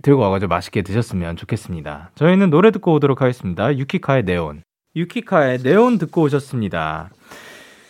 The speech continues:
김유리님께서 "영디는 무선 이어폰에 이름 설정하셨나요?" 그리고 괄호 열고 "왠지 안 하셨을 것 같지만", 크크,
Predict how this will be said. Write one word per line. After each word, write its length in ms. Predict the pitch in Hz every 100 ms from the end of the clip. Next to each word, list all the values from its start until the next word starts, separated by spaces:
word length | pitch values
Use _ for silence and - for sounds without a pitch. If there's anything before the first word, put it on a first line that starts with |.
| - -
김유리님께서 1200 | 240 311 214 262 302 269 240 220 175 175 220
"영디는 560 | 170 214 254 294 302 185
무선 340 | 151 233 311 285
이어폰에 420 | 262 - 214 240
이름 300 | 147 214 277
설정하셨나요?" 920 | 285 320 320 285 277 302 226 147 262 - _ _ _ _ -
그리고 240 | 135 131
괄호 400 | 120 151 165 135
열고 560 | 104 101 143 202 220 -
"왠지 340 | - 101 131 135
안 180 | 90 135
하셨을 480 | 151 - 135 127
것 120 | 110 104
같지만", 720 | 101 - 107 87 85 151 180
크크, 180 | -